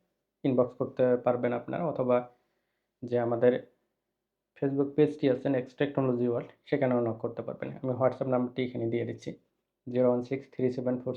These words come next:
সিক্স সেভেন টু জিরো টু। প্রথমেই কল দেওয়ার দরকার নেই, আপনার মেসেজ করে রাখবেন, আমি সময় মতো রিপ্লাই করে দেবো, ঠিক আছে? এবং এই ভিডিওতে ডিটেলস দেখাচ্ছি। আর এই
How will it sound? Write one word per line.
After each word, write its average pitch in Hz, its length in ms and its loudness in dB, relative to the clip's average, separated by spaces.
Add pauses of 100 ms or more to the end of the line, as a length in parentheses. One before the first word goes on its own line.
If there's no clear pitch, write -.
সিক্স 135 180 -8
সেভেন 120 240 0
টু 135 140 0
জিরো 117 140 4
টু। - 140 -10 (600)
প্রথমেই 139 320 2
কল 135 200 6
দেওয়ার 135 200 6
দরকার 135 260 4
নেই, 190 160 0
আপনার 123 300 0
মেসেজ 123 340 0
করে 131 160 4
রাখবেন, 147 260 2
আমি 120 100 0 (120)
সময় 120 220 0
মতো 120 140 -6
রিপ্লাই 117 280 -2
করে 120 180 2
দেবো, 117 280 -6
ঠিক 147 160 -10
আছে? - 120 -10 (440)
এবং 123 160 0
এই 123 160 4
ভিডিওতে 131 300 4 (300)
ডিটেলস 127 400 4
দেখাচ্ছি। 120 420 -2 (880)
আর 131 140 0
এই 139 120 0